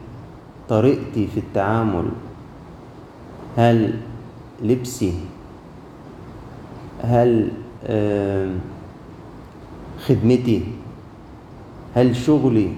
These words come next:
هل كل الحاجات دي تشهد عنه شهادة حسنة؟ ولا هي ممكن تكون شهادة سلبية؟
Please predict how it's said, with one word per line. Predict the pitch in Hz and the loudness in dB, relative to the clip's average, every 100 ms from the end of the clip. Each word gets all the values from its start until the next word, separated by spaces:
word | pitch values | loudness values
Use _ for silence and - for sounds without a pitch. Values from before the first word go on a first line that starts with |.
| - - - | -8 -12 -2
هل | 147 190 - | 2 2 2
كل | 190 190 131 | 2 2 2
الحاجات | 113 107 104 123 | 2 0 0 2
دي | 113 110 107 - - - | 2 2 2 0 -4 -2
تشهد | 160 - 120 113 92 - - - - | 0 0 2 2 2 -6 -10 -10 -4
عنه | 101 123 131 113 101 | 0 2 4 4 2
شهادة | - 113 117 123 110 107 127 | 0 0 2 2 0 -2 -2
حسنة؟ | 113 123 113 110 - - - - - - - - - - - - - - - - - - - - - - - - | -4 -2 0 -2 -6 -14 -16 -16 -16 -18 -14 -14 -14 -14 -14 -12 -12 -12 -12 -12 -12 -12 -12 -12 -12 -12 -8 4
ولا | 156 170 143 127 | 6 8 6 6
هي | 143 139 127 120 107 - - - 113 | 4 6 4 2 0 -4 -10 -8 0
ممكن | 131 135 135 117 | 2 2 0 0
تكون | 113 120 131 120 | -2 2 4 4
شهادة | - 113 120 117 | 2 2 4 2
سلبية؟ | 120 113 104 110 98 | 2 0 2 2 2